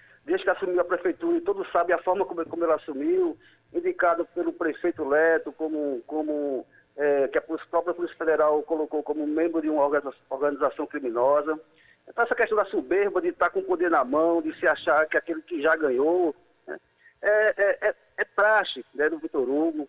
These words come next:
né, a forma com, com que ele trata nas redes sociais,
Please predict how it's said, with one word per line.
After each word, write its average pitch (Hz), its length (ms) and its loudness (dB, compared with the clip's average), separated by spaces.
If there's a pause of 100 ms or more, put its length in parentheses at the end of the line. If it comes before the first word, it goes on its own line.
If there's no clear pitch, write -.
né, 143 160 -8 (300)
a - 80 -4
forma 196 200 -2
com, - 100 -6 (200)
com 180 160 -2
que 403 100 -2
ele 370 140 -2
trata 170 380 0
nas 165 100 2
redes 170 140 -4
sociais, 156 640 2